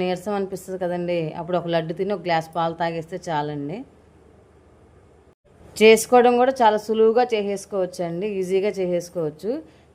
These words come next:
ఇవన్నీ మనం సిమ్లో పెట్టేసుకొని వేపేసుకోవాలండి. ఇవన్నీ దోరగా వేపేసుకోవాలి. బెల్లం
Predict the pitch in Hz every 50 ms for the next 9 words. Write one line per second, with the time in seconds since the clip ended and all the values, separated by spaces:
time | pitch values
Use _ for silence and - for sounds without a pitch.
0 | 190 196 202 202 196 196 196 202 208 214 220 226 220 208 202 202 202 202 208 202
1 | 202 - 202 202 202 202 202 214 214 214 202 190 - 190 190 180 - - 196 185
2 | 208 254 247 202 185 185 185 190 180 180 - - 180 170 165 160 160 160 160 156
3 | 156 156 160 160 170 165 156 160 156 151 156 165 175 170 160 151 156 160 151 151
4 | - - 151 139 135 135 135 147 190 269 359 - - - - _ _ _ - 175
5 | 190 190 202 208 226 233